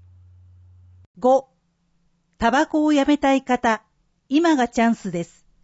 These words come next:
禁煙外来治療費の一部助成事業を始めます。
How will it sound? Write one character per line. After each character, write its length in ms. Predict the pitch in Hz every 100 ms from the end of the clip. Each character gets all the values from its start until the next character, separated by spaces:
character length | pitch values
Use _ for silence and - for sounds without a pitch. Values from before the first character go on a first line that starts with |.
| _ _ _ _ _ _ _ _
禁 320 | - 302 339
煙 240 | 339 330 311
外 260 | 302 302
来 200 | 233 190 -
治 160 | -
療 200 | 247 330
費 200 | 302 254
の 120 | 208
一 260 | 185 - 302
部 100 | 226
助 180 | 180 208
成 240 | - 311
事 180 | 294 320
業 300 | 294 262 202
を 60 | 156
始 260 | 175 180
め 140 | 196 180
ま 160 | 185
す。 260 | - -